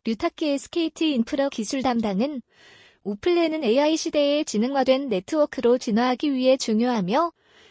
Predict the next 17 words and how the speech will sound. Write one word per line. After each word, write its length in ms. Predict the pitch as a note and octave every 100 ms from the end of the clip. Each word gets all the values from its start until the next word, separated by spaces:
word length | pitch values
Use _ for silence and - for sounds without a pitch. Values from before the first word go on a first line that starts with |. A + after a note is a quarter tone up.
| -
파이브지 460 | - F#4+ F#4 E4 D#4+
고도화 480 | - A3 D4 D4+ D4+
과정과 640 | A#3 G#3+ G3 G3 B3 D#4+
육 120 | A3 -
G 120 | E4+
서비스를 580 | - E4 E4+ F#4 E4+ D4
위해서도 640 | A3+ B3+ G#3+ G3 C4 E4 _ _ - - _ _ -
필요한 400 | - G4 F#4+ F#4
핵심 320 | F#4+ - F#4+
기술이라며, 800 | D4 C#4+ C4+ G#3 E3+ F#3 D#4 E4+ _ -
글로벌 480 | B3 C4 E4 E4 E4+
파트너들과 800 | G4+ F#4 F#4 F4 D#4 C4 A#3+ C4
개방형 520 | B3+ G#3+ C#4+ D#4 E4
생태계 480 | F4+ F4 F4+ D#4+ D#4+
관련 380 | C#4 G3+ C#4+ D#4+
기술을 420 | A#3+ D4+ C#4 D4
선도하고 800 | E4 D#4+ E4 D4 A3 G#3+ C#4+